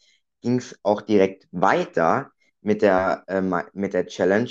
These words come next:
Und dieses Mal hat er sie sogar für sich entschieden. Und zwar im Jahr zweitausendeins wurde er Weltmeister. Also muss schon sagen, Crutchlow früher schon, ja, den ein oder anderen Erfolg, ähm, ja, geschrieben. Was hältst du davon?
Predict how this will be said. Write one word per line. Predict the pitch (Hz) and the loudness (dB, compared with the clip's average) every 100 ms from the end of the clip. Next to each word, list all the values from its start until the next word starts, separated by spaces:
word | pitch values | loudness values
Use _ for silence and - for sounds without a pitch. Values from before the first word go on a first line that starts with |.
| - | -4
Und | 104 98 | -2 -2
dieses | - 143 143 - | -2 0 0 -2
Mal | 87 85 | -6 -2
hat | 117 | 0
er | 113 | 0
sie | 110 | 0
sogar | 107 98 95 | -4 -2 -2
für | 95 - | -2 -6
sich | 95 143 | -6 -6
entschieden. | - 90 - 101 110 | -6 -6 -2 -2 0
Und | 95 - | -4 -6
zwar | - 90 90 - | -2 0 0 -4
im | 90 | 0
Jahr | 87 92 | 0 0
zweitausendeins | - 95 92 85 - 98 107 107 - | -2 -2 -2 -8 -4 -2 -2 -4 2
wurde | 101 | 4
er | - 92 - _ _ | 4 0 -6 _ _
Weltmeister. | - 76 107 117 120 - 87 82 80 - 71 65 _ _ _ - | -18 2 6 8 6 2 -2 -2 -2 -4 -6 -6 _ _ _ -20
Also | _ 104 | _ -2
muss | 120 127 | -2 0
schon | 131 | -2
sagen, | 110 - 127 123 | 0 0 0 -4
Crutchlow | - 107 107 123 | -2 -2 0 -2
früher | 107 - 120 120 117 | -2 -4 2 2 2
schon, | - 117 123 123 117 - - - - - _ _ - | -2 0 2 0 -4 -14 -20 -18 -20 -20 _ _ 0
ja, | 110 104 - - | 2 2 -2 -12
den | 82 | -4
ein | 92 | 0
oder | 110 82 | 2 2
anderen | 104 117 | 0 -4
Erfolg, | - - - 107 113 - - | -6 -6 2 6 6 2 -2
ähm, | 95 95 101 101 104 - _ _ _ _ _ _ _ | 2 2 2 0 -2 -6 _ _ _ _ _ _ _
ja, | 101 95 80 | -2 0 -2
geschrieben. | - - 120 135 135 139 139 - _ _ | -12 -8 -2 -2 0 -4 -6 -20 _ _
Was | 101 - | -8 -2
hältst | 147 - | -2 -2
du | |
davon? | 85 80 78 73 | -4 -4 -6 -10